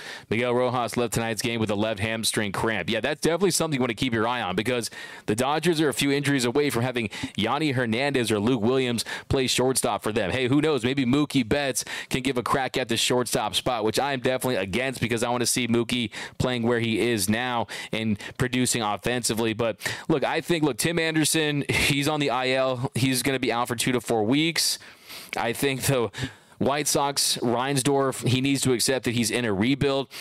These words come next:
And I would like to see the Dodgers go out there and pick up some pieces from the White Sox. I mean, <laughs> some of their starting pitching, they haven't gotten off to great starts, Giolito or Lance Lynn, but the Dodgers might be in need of another starting pitcher, some bullpen help. We know that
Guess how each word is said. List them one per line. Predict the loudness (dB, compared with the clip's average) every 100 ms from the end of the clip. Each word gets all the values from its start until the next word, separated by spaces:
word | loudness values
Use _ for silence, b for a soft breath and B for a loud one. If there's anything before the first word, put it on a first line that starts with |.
| B
And | -2
I | 0
would |
like | 2 2
to | 2
see | 2
the | 2
Dodgers | 0 0 0 0
go | 0 0
out | 0 0
there | -2
and |
pick | 0 0 0
up | -2
some | -2
pieces | 0 2 2 0
from | 0 0 0
the |
White | 2 0 0
Sox. | -2 -2 0 0
I |
mean, | 0 0 -2 B B B B
<laughs> | -2 -2 -2 -2 0
some | 0 0
of |
their | 0
starting | 0 0 0
pitching, | 0 0 0 0
they | 0
haven't | 0 0
gotten | 0 0
off | -2
to | -2
great | 0 0 0
starts, | 0 2 2 0
Giolito | 0 0 2 2 2 2
or | 2 2
Lance | 0 0 0
Lynn, | 0 0
but | 0 0 -4 B
the | -2
Dodgers | 0 2 2 2
might | 2 0 0
be | 0
in |
need | 2 0
of |
another | 0 0 0
starting | 0 0 -2
pitcher, | 0 0 2 0
some | 0 0
bullpen | 2 2 2 0 0 0
help. | 0 -2 -4 B B
We | 0 2
know | 2 2
that | 2 0 0